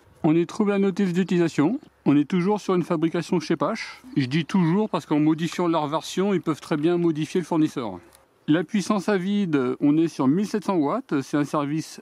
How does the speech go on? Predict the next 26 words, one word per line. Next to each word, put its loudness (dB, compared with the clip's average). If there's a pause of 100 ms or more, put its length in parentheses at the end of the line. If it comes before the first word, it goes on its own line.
S -2
un, 2 (260)
un 0
service 0 (100)
en 2
continu. 2 (260)
Lorsqu'on 0
va 0
scier, 0
on 2
va 2
monter 2
jusqu'à -4
deux -2
mille 2
watts. -2
Par -4
contre, -2
là, -2
on 0
va -2
être -4
sur 0
un 0
service -2
limité. 2